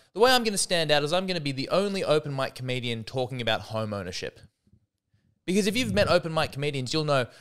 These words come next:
not a common topic. A lot of talk about share houses, a lot of talk about not being able to afford lunch, not a lot of talk about planning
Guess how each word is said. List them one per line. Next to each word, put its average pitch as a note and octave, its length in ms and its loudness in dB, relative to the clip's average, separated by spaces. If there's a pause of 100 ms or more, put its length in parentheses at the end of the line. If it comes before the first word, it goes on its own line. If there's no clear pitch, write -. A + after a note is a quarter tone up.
(220)
not G3 180 2
a A3 60 4
common F#3+ 320 -2
topic. F3 360 -2 (1500)
A C3+ 80 -10
lot G3+ 140 8
of G#3+ 60 4
talk G3+ 200 4
about F#3+ 220 4
share G3 300 4
houses, B2+ 560 0 (420)
a A#2+ 40 -10
lot D3+ 100 6
of D#3 80 2
talk D#3 200 4
about C3+ 160 4
not C3+ 200 4
being C#3+ 120 0
able C3+ 120 2
to B2+ 80 0
afford B2 340 0
lunch, A#2 340 -2 (240)
not F#3+ 280 2
a C#4 40 2
lot B3 200 4
of G#3+ 80 -2
talk F#3+ 420 0 (260)
about D3+ 360 2
planning D#3 580 0